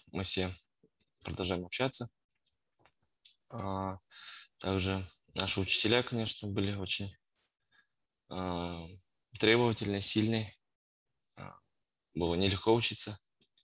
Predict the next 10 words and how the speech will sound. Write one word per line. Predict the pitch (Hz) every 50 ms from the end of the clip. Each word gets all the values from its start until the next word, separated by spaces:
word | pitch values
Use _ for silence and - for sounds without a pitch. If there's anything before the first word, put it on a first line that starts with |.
| _ _ _ _ _ _ _ _ _ _ _ _ -
И, | - 71 80 80 78 80 80 73 - - _ - - - _ _ _ _
получается, | - - - - - - - - - -
в | -
эти | 98 - 104
годы | 92 101 101 92 92
была | 78 65 - - 85 85 76
большая | - - 95 - - 98 90
прокачка | - - 90 87 101 107 110 - - 98
для | 90 82
нас. | 90 95 101 - - - - _